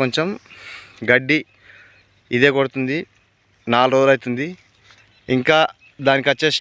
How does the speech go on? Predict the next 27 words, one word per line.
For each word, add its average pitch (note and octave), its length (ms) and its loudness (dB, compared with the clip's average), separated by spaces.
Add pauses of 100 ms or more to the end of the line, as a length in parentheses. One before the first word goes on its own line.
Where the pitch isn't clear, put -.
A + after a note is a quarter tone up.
టైమ్ C#3 240 2
వచ్చేసి C#3 300 -4 (140)
ఇంకా D3 220 0 (280)
మ్యాక్సిమం C3+ 420 0 (100)
ఇంకా C3+ 240 -2
వారం C3+ 300 2
రోజుల C3 240 -2
టైమ్ B2+ 220 2
ఉంది. B2+ 140 -2
ఇప్పుడు - 200 -18
చల్లేసి B2+ 320 0 (100)
నాలుగు B2+ 340 0
రోజులు B2 240 0
అవుతుంది A#2+ 340 -6
కాబట్టి B2+ 340 0 (1000)
పది C#3+ 240 2
రోజుల D#3 280 4
నుంచి D#3 140 -6 (100)
పన్నెండు C#3+ 280 2
రోజుల C#3+ 180 4 (100)
మధ్య C3 240 2
లోపల D3 200 2 (160)
తెలుస్తుందని C3+ 480 0
చెప్పిండ్రు, B2 420 -4 (300)
చనిపోతుందని C3+ 540 0
చెప్పిండ్రు. B2+ 380 -4 (920)
అట్టడికైనా D#3+ 420 2